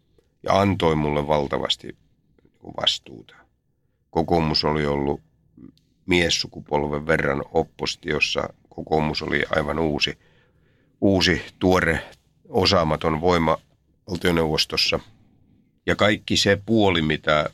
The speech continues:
mitä puolueen niinku, ö, hallituksessa olemiseen liittyi,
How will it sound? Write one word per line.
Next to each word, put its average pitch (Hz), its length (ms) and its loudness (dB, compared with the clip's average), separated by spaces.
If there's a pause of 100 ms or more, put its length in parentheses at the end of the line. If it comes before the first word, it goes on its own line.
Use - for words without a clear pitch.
mitä 82 200 -10
puolueen 82 680 0
niinku, - 320 -8 (400)
ö, - 320 -20
hallituksessa 85 540 -4
olemiseen 78 640 0
liittyi, 73 640 -4